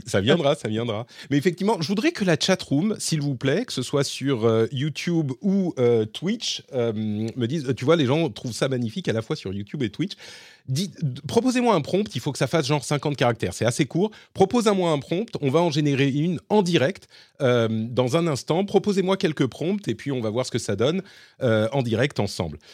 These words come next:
Mais c'est vrai que on a l'impression que c'est, euh, le fait d'allier des technologies déjà existantes, et d'une certaine manière c'est le cas, mais il faut aussi imaginer que il faut que,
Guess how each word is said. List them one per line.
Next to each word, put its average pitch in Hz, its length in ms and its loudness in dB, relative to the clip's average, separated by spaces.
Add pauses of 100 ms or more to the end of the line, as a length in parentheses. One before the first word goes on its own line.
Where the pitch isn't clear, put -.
(140)
Mais 147 300 4 (200)
c'est 165 200 0
vrai 214 180 0
que 240 400 -2 (1200)
on 170 100 6
a 165 80 4
l'impression 180 400 -2
que 196 60 -8
c'est, 156 360 0
euh, 110 140 0
le 113 140 0
fait 123 260 -2
d'allier 139 400 2
des 110 140 0
technologies 110 540 -2
déjà 101 220 0
existantes, 104 460 -2
et - 80 -4
d'une 92 140 -6
certaine 104 320 -4
manière 113 260 0
c'est - 120 -4
le 92 60 -4
cas, 190 140 0
mais 175 140 0
il 98 80 -4
faut 117 140 -2
aussi 196 440 -2 (240)
imaginer 120 600 0
que 208 320 0 (400)
il 165 180 0
faut 175 320 4
que, 151 420 2